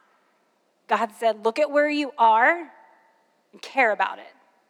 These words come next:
We can probably all relate.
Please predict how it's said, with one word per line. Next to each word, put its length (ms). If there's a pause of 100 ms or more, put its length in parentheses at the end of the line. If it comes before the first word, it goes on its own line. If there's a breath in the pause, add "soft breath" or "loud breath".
(1500)
We 200
can 220 (160)
probably 500
all 260
relate. 360